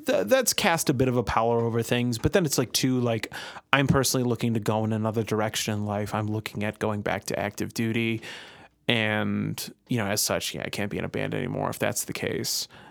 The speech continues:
Uh, so at this point, it's all very up in the air. You know, we've got another show coming up. I'm looking forward to that. But, you know, it's, it's kind of,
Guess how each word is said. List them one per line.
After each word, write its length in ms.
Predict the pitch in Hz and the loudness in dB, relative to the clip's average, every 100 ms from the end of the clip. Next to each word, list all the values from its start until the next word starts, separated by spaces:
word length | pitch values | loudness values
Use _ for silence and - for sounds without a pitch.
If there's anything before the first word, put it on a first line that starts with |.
| - _ _ - | -20 _ _ -2
Uh, 800 | 127 127 123 123 123 127 - - | 0 2 2 2 0 0 -2 -4
so 720 | 156 - 175 160 160 180 - - - - - | -2 0 2 2 2 0 -2 -6 -12 -20 -10
at 220 | 147 160 170 | -2 0 4
this 140 | 190 | 4
point, 220 | - 175 | 4 2
it's 60 | 151 | 4
all 120 | 190 | 2
very 220 | 180 165 | 4 4
up 140 | 151 - | 2 2
in 60 | |
the 140 | 147 131 | 2 2
air. 220 | 135 131 | 4 2
You 100 | 123 | 2
know, 80 | 131 | 0
we've 140 | 135 | 0
got 100 | 147 | 0
another 280 | 139 139 131 | 2 2 2
show 260 | - 120 | 2 2
coming 340 | 120 127 123 120 | 2 0 2 2
up. 280 | 117 117 - - - - - - | 0 -2 -6 -12 -20 -20 -8 0
I'm 140 | 127 | 2
looking 240 | 135 135 | 4 2
forward 300 | 117 123 123 | 2 2 4
to 60 | 120 | 2
that. 520 | 107 107 107 107 - - - - - - _ _ _ _ _ 143 - | 2 0 0 -2 -6 -12 -20 -20 -20 -20 _ _ _ _ _ -12 -8
But, 560 | - 131 123 120 - - - - | 2 4 4 0 -2 -6 -8 -4
you 100 | 196 | 2
know, 220 | 190 180 | 4 4
it's, 160 | 196 180 | 2 0
it's 160 | 170 - | -2 0
kind 200 | 190 175 | 2 4
of, 520 | 160 139 - - | 2 0 -4 -6